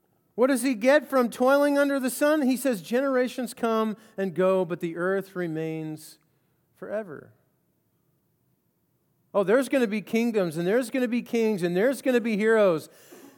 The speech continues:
and there's gonna be a rise to their power, but ultimately, all of them are gonna fall. Look at verse eleven. None of us get to decide how we're remembered.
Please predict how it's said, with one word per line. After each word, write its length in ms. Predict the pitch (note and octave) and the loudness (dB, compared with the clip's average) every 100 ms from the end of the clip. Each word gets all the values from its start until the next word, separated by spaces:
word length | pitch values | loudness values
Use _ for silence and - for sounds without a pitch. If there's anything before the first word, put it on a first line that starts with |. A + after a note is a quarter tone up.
| _ - | _ 0
and 300 | G#3+ G#3 F#3+ | 2 4 4
there's 280 | D#4 C#4 | 6 4
gonna 200 | - D#4+ | 4 4
be 160 | C#4 D4+ | 4 6
a 100 | C#4 | 6
rise 560 | A3+ G#3+ A3 C4 C#4+ - | 6 4 6 6 2 -2
to 100 | C#4+ | -2
their 200 | C4+ C4 | 2 0
power, 480 | A#3+ B3+ C4 A#3 G3 | 2 4 6 4 2
but 220 | G3 G3+ | 0 0
ultimately, 840 | G#3+ C4 - B3 A#3 A3+ B3 C4+ - - | 2 2 2 0 2 2 0 -2 -8 -4
all 320 | F3+ A3+ C4 | 2 6 6
of 100 | B3 | 4
them 240 | F#3+ A3 A3 | 4 0 2
are 80 | G3+ | 0
gonna 380 | G#3 G#3+ A3+ - | 0 0 -2 -6
fall. 640 | - B3 C4 B3+ G#3+ D3 D#3+ | -6 2 6 8 6 4 0
Look 160 | G3 | -2
at 80 | A3 | -2
verse 280 | G3 A3 A3 | -2 -2 -2
eleven. 600 | G#3+ A#3+ A#3 F#3 D3 B2 _ _ - _ _ _ _ _ _ _ - | 0 2 2 0 -4 -8 _ _ -20 _ _ _ _ _ _ _ -4
None 160 | F3+ A3 | 0 0
of 120 | F#3 | 2
us 280 | F#3 F#3 D#3 | 2 0 -2
get 280 | G3 G#3 - _ _ _ | -2 -2 -10 _ _ _
to 100 | F3 | -10
decide 600 | E3+ - G#3 G#3 F3+ E3+ | -8 -6 0 2 2 2
how 180 | F3 F3 | 0 -2
we're 120 | E3+ | -2
remembered. 680 | D#3+ E3 F#3+ F#3+ D3 E3 | -2 -2 -2 -2 -2 -4